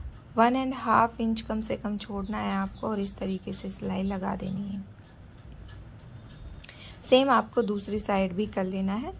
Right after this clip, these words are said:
यानी दूसरी जो आपने strap लगाई है उसमें भी आपको इसी तरीके से कर लेना है।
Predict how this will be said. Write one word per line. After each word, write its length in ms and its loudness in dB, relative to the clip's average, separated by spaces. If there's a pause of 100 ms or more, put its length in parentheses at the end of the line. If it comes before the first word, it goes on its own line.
(260)
यानी 260 0
दूसरी 440 -4
जो 140 -2
आपने 260 0
strap 360 -4
लगाई 360 -2
है 80 0
उसमें 360 -4
भी 80 -2
आपको 300 -2
इसी 180 -6
तरीके 380 -4
से 140 -6
कर 180 -4
लेना 260 -2
है। 140 -6